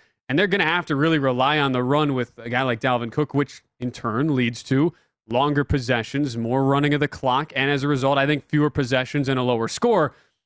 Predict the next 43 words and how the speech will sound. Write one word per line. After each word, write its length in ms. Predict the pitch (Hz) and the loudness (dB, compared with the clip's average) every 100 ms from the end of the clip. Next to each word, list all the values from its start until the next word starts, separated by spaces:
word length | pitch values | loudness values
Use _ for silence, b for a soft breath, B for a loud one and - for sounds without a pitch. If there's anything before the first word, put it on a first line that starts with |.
| _ _ - | _ _ 0
You 80 | |
look 140 | 170 208 | 2 2
at 60 | |
the 80 | 170 | 0
flip 220 | 147 202 | 0 -2
side 240 | - 190 170 | 0 0 2
here 140 | 170 | 2
for 140 | 165 160 | 0 0
Minnesota, 580 | 165 151 170 208 180 190 | 0 0 2 2 2 0
a 60 | 160 | 0
defense 440 | 175 - 185 165 | -2 0 0 2
who, 180 | 180 180 | 2 2
again, 320 | 151 190 160 | 2 0 0
you 120 | 160 | 0
could 160 | - 214 | -2 0
make 180 | 220 165 | 0 2
a 40 | |
lot 140 | 143 | 0
of 60 | 226 | 0
the 80 | 190 | -4
same 220 | - 170 | -2 0
arguments 420 | 175 175 127 123 | 0 0 0 -2
and, 140 | 123 131 | -4 -4
and 120 | 127 | -4
the 60 | |
same 200 | 139 175 | -4 -4
cases 340 | 156 165 160 143 | -2 -2 -2 -4
for, 300 | - 139 123 b b b | 0 0 0 b b b
uh, 100 | 143 | -4
the 200 | 135 135 | -2 -2
turnaround 540 | - 156 160 156 151 | -2 0 2 2 2
Mike 200 | 139 151 | 2 0
Zimmer 360 | 120 131 131 143 | 0 -2 0 2
has 180 | 139 120 | 0 0
been 160 | 135 | -2
able 220 | 127 127 | 0 0
to 140 | 131 135 | 0 0
architect 580 | 143 226 226 123 101 - | 0 0 -4 -4 -6 -4
there 180 | 104 | -4
in, 180 | 101 104 | -4 -4
uh, 140 | 107 110 | -4 -2
Minneapolis 640 | 120 127 120 107 - 120 | -2 0 0 0 -2 -4
because 380 | - 135 143 120 | -2 -2 -2 -4